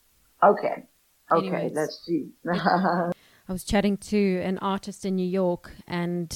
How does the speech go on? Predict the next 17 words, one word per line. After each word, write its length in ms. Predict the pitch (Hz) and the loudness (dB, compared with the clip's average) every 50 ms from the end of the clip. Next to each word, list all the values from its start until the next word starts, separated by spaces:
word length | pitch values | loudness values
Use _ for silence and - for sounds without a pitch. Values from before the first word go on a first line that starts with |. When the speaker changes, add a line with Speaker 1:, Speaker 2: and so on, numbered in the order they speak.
| - - | -10 -4
Speaker 2:
yeah, 220 | 175 202 196 190 | -2 2 2 2
I 60 | 185 180 | 2 2
decided 460 | 180 175 - - 190 190 190 185 - | 0 -4 -4 -4 -4 -2 -2 -2 -2
after 260 | 180 180 - - 196 | -4 -4 -4 -6 -6
that 260 | 180 190 180 180 - - | -6 -4 -6 -6 -6 -6
that 140 | 180 175 | -6 -4
I'm 140 | 175 175 180 | -4 -4 -4
gonna 520 | 170 185 175 180 175 175 175 170 170 175 165 - _ _ _ _ _ _ _ _ - | -4 -2 -2 -2 -2 -2 -2 -2 -4 -4 -6 -10 _ _ _ _ _ _ _ _ -8
actually 280 | 196 - - - 196 | -8 -8 -6 -8 -8
start 300 | - - - 196 190 - - | -6 -4 -2 -2 -2 -2 -2
doing 180 | 190 185 180 180 | -4 -2 -2 -4
it 100 | 175 - | -4 -6
just 200 | 180 175 - 196 | -8 -8 -6 -6
on 80 | 180 175 | -6 -6
the 60 | 165 | -6
phone 320 | - - 185 175 180 185 170 | -4 -2 0 0 0 0 -2
now. 280 | 147 143 143 208 - | -4 -6 -8 -8 -12